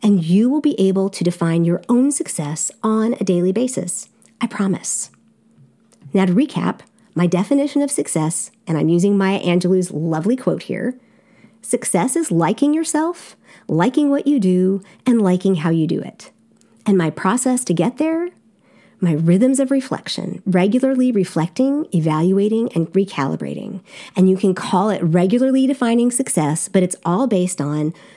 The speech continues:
knowing yourself, knowing what you want to do, and how you want to do it. Remember, my work and passion is to equip and empower you. I'm here to offer guidance in the form of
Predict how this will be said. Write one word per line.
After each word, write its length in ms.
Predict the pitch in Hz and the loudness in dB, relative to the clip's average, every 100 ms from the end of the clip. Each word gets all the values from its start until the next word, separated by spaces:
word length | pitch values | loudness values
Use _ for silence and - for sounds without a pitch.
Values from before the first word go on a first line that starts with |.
| _ | _
knowing 320 | 170 165 160 151 | 0 2 2 0
yourself, 580 | 151 220 339 - - _ _ _ _ | 0 0 0 -4 -16 _ _ _ _
knowing 460 | 170 170 180 196 226 | 2 4 4 2 2
what 140 | 226 | 0
you 120 | 262 254 | 2 2
want 200 | 277 - | 0 -2
to 100 | 381 | 0
do, 400 | 170 156 175 - _ _ - | 0 0 -2 -6 _ _ -2
and 160 | 277 277 | -2 0
how 300 | - 180 175 | 0 2 2
you 200 | 185 180 | 2 2
want 280 | 151 - | 0 -4
to 100 | - | -6
do 140 | 165 - | -4 -4
it. 320 | - - - _ _ _ _ _ _ - | -6 -18 -20 _ _ _ _ _ _ 0
Remember, 560 | 226 240 254 175 - _ _ _ _ _ | 2 4 2 0 -6 _ _ _ _ _
my 300 | 170 160 285 | 0 2 2
work 220 | 262 262 | 0 0
and 120 | 240 | -2
passion 520 | - 190 226 339 381 403 - | 0 -2 -2 -2 -2 -4 -4
is 100 | 214 | -4
to 140 | - 165 | 0 -2
equip 420 | - 302 440 - _ _ - | 0 -4 -4 -8 _ _ -2
and 100 | 320 | 0
empower 580 | 320 - 180 185 226 - _ _ | 0 0 0 0 0 -4 _ _
you. 380 | 247 440 - - _ _ _ _ _ _ - - - | 0 0 -2 -8 _ _ _ _ _ _ -20 -20 -6
I'm 260 | 240 349 | 0 0
here 200 | 311 269 | 2 2
to 80 | 269 | 2
offer 260 | - 214 226 | 0 0 0
guidance 600 | 180 214 226 - - - - - | 0 0 -2 -4 -10 -12 -16 -2
in 140 | 226 240 | 2 4
the 80 | 254 | 2
form 320 | 170 180 202 | 0 2 2
of 260 | 208 196 | 0 -2